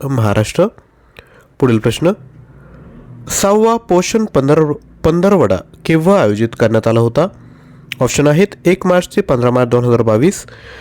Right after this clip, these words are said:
नऊ मार्च ते तेवीस मार्च दोन हजार चोवीस, एक ऑक्टोबर ते पंधरा ऑक्टोबर दोन हजार अठरा की नऊ मार्च दोन हजार तेवीस ते तेवीस मार्च दोन हजार एकवीस, सॉरी,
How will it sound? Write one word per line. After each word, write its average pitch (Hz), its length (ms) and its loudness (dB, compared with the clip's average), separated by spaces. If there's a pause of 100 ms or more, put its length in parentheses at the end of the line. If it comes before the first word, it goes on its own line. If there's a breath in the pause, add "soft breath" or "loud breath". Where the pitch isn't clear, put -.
(220 loud breath)
नऊ 160 200 4
मार्च 196 360 0
ते 214 60 2
तेवीस 123 320 0
मार्च 120 160 0
दोन 120 160 2
हजार 117 260 2
चोवीस, 143 460 0
एक - 160 -2
ऑक्टोबर 135 440 0
ते 156 40 0
पंधरा 131 280 0
ऑक्टोबर 160 400 0
दोन 110 160 2
हजार 110 200 -2
अठरा 117 340 -4 (600 loud breath)
की 131 120 2
नऊ 156 180 4
मार्च 180 440 -2
दोन 123 180 0
हजार 120 180 2 (100)
तेवीस 120 340 0 (100)
ते 170 160 2 (880 soft breath)
तेवीस 165 300 0
मार्च 185 320 0
दोन 127 200 2
हजार 127 200 2
एकवीस, 101 320 -2 (440)
सॉरी, 139 220 2